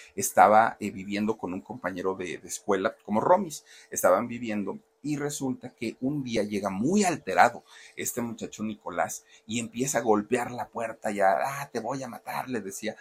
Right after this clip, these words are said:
a, al amigo, y el amigo le decía, "Oye, Nicolás, cálmate, ¿qué tienes?". "No, es que tú, y que hablaste de mí, ya, yo nunca he dicho nada de ti, Nicolás", pero era otro, ¿no?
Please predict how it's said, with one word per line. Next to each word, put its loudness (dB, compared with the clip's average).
a, 4
al 0
amigo, -2
y -6
el -8
amigo -6
le -8
decía, -12
"Oye, -8
Nicolás, -8
cálmate, -6
¿qué -4
tienes?". -4
"No, 6
es 0
que -2
tú, 2
y 0
que -6
hablaste 0
de -4
mí, -4
ya, 0
yo -2
nunca -2
he -4
dicho -8
nada 0
de 0
ti, -12
Nicolás", -6
pero 4
era 8
otro, 4
¿no? 0